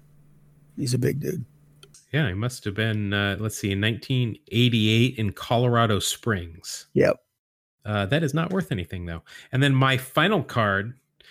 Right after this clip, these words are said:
Speaker 2: now, this is a nineteen eighty-nine card. He had probably been in the league for thirty years already at this point, uh, and just retired a year or two ago. Julio Franco of the Cleveland Indians.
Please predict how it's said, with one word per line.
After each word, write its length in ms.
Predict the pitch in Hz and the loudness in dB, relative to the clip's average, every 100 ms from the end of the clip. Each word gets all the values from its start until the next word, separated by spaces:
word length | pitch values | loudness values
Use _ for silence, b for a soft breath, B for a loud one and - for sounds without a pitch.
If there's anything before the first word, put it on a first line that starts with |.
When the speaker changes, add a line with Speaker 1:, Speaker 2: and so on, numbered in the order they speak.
| B B - | B B -8
Speaker 2:
now, 380 | 117 110 107 107 | -2 0 0 -2
this 240 | 127 185 196 | 0 0 2
is 100 | 160 | 2
a 80 | 135 | 4
nineteen 440 | 135 147 165 135 | 2 2 0 0
eighty-nine 600 | 101 127 123 110 107 101 | 0 0 0 0 0 -2
card. 240 | - 90 85 _ _ _ _ _ _ _ | -6 -12 -12 _ _ _ _ _ _ _
He 140 | 190 190 | 0 0
had 120 | 170 | 2
probably 300 | 180 160 135 | 2 4 4
been 220 | 131 135 | 4 2
in 60 | 117 | 2
the 100 | 107 | 0
league 280 | 113 113 104 | 0 -2 -2
for 100 | 117 | -8
thirty 400 | - 131 123 110 | -2 2 2 0
years 440 | 104 113 110 104 | -2 0 0 -2
already 540 | 107 110 107 113 110 92 | -2 0 2 2 0 -4
at 120 | - | -8
this 180 | 90 - | -12 -10
point, 360 | - 98 101 _ B B B B B | -8 -8 -8 _ B B B B B
uh, 120 | 110 90 | -6 2
and 140 | 139 | 2
just 160 | 202 165 | 2 4
retired 440 | 151 156 139 131 | 2 4 2 2
a 40 | 113 | 2
year 240 | 107 110 | 0 -2
or 40 | 98 | -4
two 220 | - 90 | -4 -8
ago. 280 | 87 90 92 | -6 -8 -2
Julio 380 | 220 226 208 196 | 2 4 6 4
Franco 640 | - 117 95 - 85 80 - | 2 0 0 -4 -10 -10 0
of 100 | 143 | 2
the 100 | 135 | 2
Cleveland 500 | - 170 185 190 185 | 2 4 4 4 0
Indians. 360 | 120 98 85 | 0 -4 -10